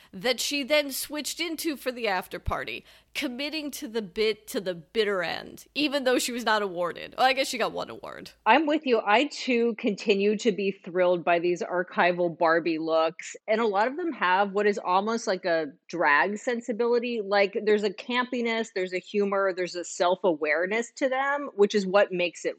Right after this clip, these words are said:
Speaker 2: work. 'Cause usually people show up doing full nineteen fifties old Hollywood glam, and they don't realize how campy it is.
Speaker 1: I will say I felt like this red carpet was a little more minimalist. Like, I also like Kerry Russell and Jill Sander,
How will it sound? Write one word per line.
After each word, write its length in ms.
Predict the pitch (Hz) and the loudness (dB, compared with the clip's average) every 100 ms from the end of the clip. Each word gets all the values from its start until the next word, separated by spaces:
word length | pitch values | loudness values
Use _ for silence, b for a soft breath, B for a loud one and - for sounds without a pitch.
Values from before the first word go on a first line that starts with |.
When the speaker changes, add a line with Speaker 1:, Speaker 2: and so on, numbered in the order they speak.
| 143 | -4
Speaker 2:
work. 220 | 127 - - - B B B | -6 -8 -18 -20 B B B
'Cause 160 | 220 190 | 2 4
usually 540 | 214 330 269 196 180 | 6 4 4 4 4
people 340 | 175 196 190 185 | 4 2 2 2
show 300 | - 180 165 | 2 4 6
up 240 | 165 - | 6 4
doing 260 | 185 175 175 | 2 2 2
full 340 | - 185 175 | 2 6 6
nineteen 520 | 170 170 175 - 175 | 6 2 0 -2 -4
fifties 500 | 170 180 170 175 165 - | -2 -2 -2 -2 -4 0
old 180 | 190 185 | 2 2
Hollywood 560 | - 170 170 170 151 | 4 4 4 0 -4
glam, 400 | - 165 156 160 156 | -4 -2 2 2 0
and 100 | 185 | 2
they 100 | 202 | 2
don't 400 | 180 190 196 196 _ | 6 4 4 0 _
realize 680 | 180 196 170 - 92 92 - | 2 4 4 2 -4 -8 -4
how 140 | 165 | -2
campy 460 | 160 165 147 - 120 | -2 -4 -6 -6 -10
it 80 | 78 67 78 | -8 -12 -16
is. 200 | - - | -20 -2
Speaker 1:
I 140 | 262 294 | 0 0
will 240 | 302 359 | -2 -6
say 300 | - 277 262 | -4 -2 -2
I 140 | 196 | -2
felt 300 | 233 - 240 | -4 -4 -2
like 240 | 202 220 170 | -2 -6 -6
this 280 | 196 202 220 | -6 -4 -4
red 180 | 196 | -6
carpet 440 | - 202 185 - 175 | -6 -6 -6 -6 -6
was 160 | 185 | -6
a 60 | 190 | -6
little 380 | 180 180 190 190 | -6 -6 -4 -6
more 640 | 175 175 180 175 175 165 - | -4 -4 -4 -4 -6 -10 -12
minimalist. 840 | 175 208 208 226 247 277 294 320 - | -8 -4 -4 -4 -4 -4 -6 -8 -8
Like, 140 | 196 | -4
I 100 | 185 | 0
also 240 | 190 196 208 | 0 -2 -4
like 240 | 196 190 | -4 -6
Kerry 300 | - 190 190 | -8 -6 -6
Russell 440 | 170 175 - 208 | -6 -8 -6 -6
and 160 | 175 175 | -6 -6
Jill 220 | 185 180 | -6 -6
Sander, 720 | 175 175 165 170 202 214 233 | -6 -6 -6 -6 -6 -6 -8